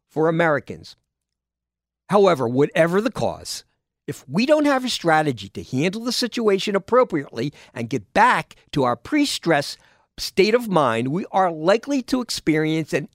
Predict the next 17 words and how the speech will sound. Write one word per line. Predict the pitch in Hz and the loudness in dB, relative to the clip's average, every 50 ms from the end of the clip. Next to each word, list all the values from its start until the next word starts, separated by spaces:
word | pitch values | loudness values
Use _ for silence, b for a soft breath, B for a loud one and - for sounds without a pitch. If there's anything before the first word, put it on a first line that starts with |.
| _ _ - | _ _ -2
increase | 247 302 330 320 - - 165 156 156 160 - b b b b b _ - | 0 0 0 -4 -6 -2 -2 0 0 -2 -4 b b b b b _ -2
in | 185 240 277 | -2 0 0
the | 302 320 | 0 -2
effects | 302 - - 156 139 135 - - - b b b b | -2 -2 -2 -2 -2 -2 -6 -10 -16 b b b b
of | - - | -8 -6
sustained | - - 156 131 - - - - - 190 208 240 254 247 | -6 -6 -6 -6 -4 -6 -4 0 0 0 2 0 0 -2
high | 254 214 220 226 247 | 0 0 0 0 -2
cortisol | - - 226 214 202 214 - - 180 175 180 B B B B B B _ | -2 -2 -2 -2 -2 -2 -2 0 0 0 0 B B B B B B _
due | - 196 226 | -2 0 0
to | 294 | 0
con-, | - - 202 208 208 202 196 - _ _ | -2 0 0 0 0 0 -2 -6 _ _
chronic | - - 185 180 196 196 - | 0 2 2 2 0 -2 -6
stress. | - - 233 - - 151 - - - b b b b b _ | -4 -2 -2 -2 -2 -4 -6 -8 -12 b b b b b _
And | 165 175 165 135 | -2 -2 2 4
they | 208 262 311 | 4 4 4
can | - - 302 247 | 2 2 2 2
include | 240 226 226 - - - 226 262 302 226 120 90 92 - | 2 0 -2 -2 0 0 2 2 2 2 0 -2 -6 -14